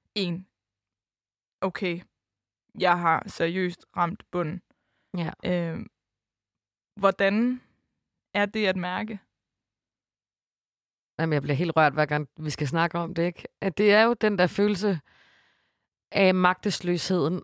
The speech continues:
Speaker 2: at være ude at skide, og ikke engang kan overskue at rejse sig op. Flugten fra sig selv og mine følelser. Øhm,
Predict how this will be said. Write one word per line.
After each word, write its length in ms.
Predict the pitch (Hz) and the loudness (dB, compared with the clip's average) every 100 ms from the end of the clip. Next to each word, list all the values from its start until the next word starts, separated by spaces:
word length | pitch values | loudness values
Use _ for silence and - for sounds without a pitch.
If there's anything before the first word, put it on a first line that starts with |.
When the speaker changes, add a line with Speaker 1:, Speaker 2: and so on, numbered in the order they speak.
| - | 0
Speaker 2:
at 120 | 185 | 2
være 400 | 180 190 202 202 - | 4 6 6 4 0
ude 240 | 202 220 | 2 4
at 60 | 233 | 4
skide, 460 | - 220 220 233 240 | 2 2 4 4 2
og 200 | 196 185 | 2 0
ikke 80 | |
engang 220 | 202 196 185 | 0 -2 -2
kan 600 | 190 180 175 170 175 - _ _ _ _ _ | -2 0 2 2 2 -2 _ _ _ _ _
overskue 720 | 185 202 220 - 202 170 156 - _ _ _ _ _ _ _ | 2 2 2 0 0 0 -2 -10 _ _ _ _ _ _ _
at 100 | 180 | 0
rejse 280 | 175 180 190 | 2 2 0
sig 140 | - 180 | -2 0
op. 220 | 165 - - _ _ _ _ _ _ - | 0 -2 -12 _ _ _ _ _ _ -18
Flugten 760 | - 220 233 _ - 214 170 - _ _ | -2 2 2 _ -8 -6 -6 -12 _ _
fra 220 | - 196 | -4 -2
sig 140 | 175 160 | -2 -4
selv 300 | - 220 - - _ _ _ | -2 0 0 -6 _ _ _
og 500 | - 190 175 170 160 - 277 269 _ _ | 2 4 4 2 0 -8 _ _ _ _
mine 380 | - 196 190 185 | -6 0 2 2
følelser. 440 | - 202 202 208 175 _ _ _ - _ _ _ _ _ _ _ _ _ - | 2 0 0 -2 -6 _ _ _ -20 _ _ _ _ _ _ _ _ _ -6
Øhm, 680 | 214 190 175 175 165 160 | 0 2 2 0 -4 -6